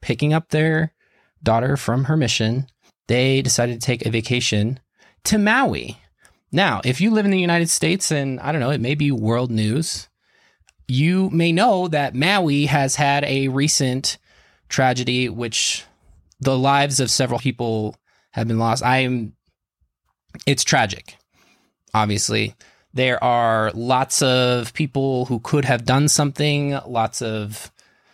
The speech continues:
systems that are in place that completely failed, and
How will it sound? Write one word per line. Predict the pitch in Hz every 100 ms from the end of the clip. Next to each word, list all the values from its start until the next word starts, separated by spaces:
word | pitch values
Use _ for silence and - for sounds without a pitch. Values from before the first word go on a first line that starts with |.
| _ _ _ _ _ _ _ _ _ _ _ _ _
systems | - - 220 - 196 185
that | 175 170
are | 165
in | 156
place | - 147 - -
that | 135 120 - - - - -
completely | - 135 185 170 156
failed, | - 147 135 135 143 156 - - - - - _ _ -
and | 120 120 117 110 110 110 107 104 - -